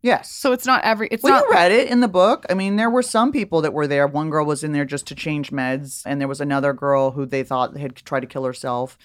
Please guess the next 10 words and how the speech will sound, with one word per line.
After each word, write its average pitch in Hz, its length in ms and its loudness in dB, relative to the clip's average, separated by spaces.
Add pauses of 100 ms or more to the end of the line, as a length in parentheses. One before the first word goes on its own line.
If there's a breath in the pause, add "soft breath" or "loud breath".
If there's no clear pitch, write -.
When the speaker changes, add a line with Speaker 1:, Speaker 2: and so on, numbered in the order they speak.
(200 soft breath)
Speaker 1:
and 139 80 -12
she 143 100 -10
hadn't 131 280 -4
really. 127 480 -4 (320 soft breath)
But 151 140 -2
there's 156 240 -2
also 160 880 0
a 156 80 -2
lot 139 240 0
of 143 320 -10